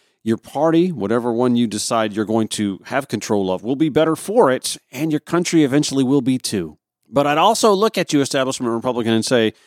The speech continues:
"Now, pinky swear you're not gonna get back into the game where you're doing all this misinforming on talk radio and Fox News, because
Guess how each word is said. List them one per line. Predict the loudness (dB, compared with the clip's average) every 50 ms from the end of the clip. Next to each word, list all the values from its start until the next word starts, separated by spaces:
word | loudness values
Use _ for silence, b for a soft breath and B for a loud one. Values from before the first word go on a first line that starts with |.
| b b -4
"Now, | -2 -2 -2
pinky | -2 -2 -4 -2 -2 -4 -6
swear | -6 -4 -4 -2 0 0
you're | 2 2 2 4
not | 4 4 2 0 0
gonna | 0 2 2 2
get | 2 0 0
back | 0 0 -2 0 0 0
into | 0 0 0 0 -2 -2
the | -2 -2
game | -2 0 0 2 2 4 4 4
where | 2 2
you're | 2 0 0
doing | 0 0 2 2 2
all | 2
this | 0 -2 0
misinforming | 2 2 2 2 2 0 0 0 0 0 2 2 2 2 0
on | 0 -2
talk | -2 -2 -2 -2 -2 -2
radio | -4 -4 -2 0 0 0 0 2 2 0
and | 0 0
Fox | 0 0 2 2 0 0 -2
News, | 0 0 2 2 2 2 2 0 -2
because | -6 -8 -4 0 2 2 2 2 0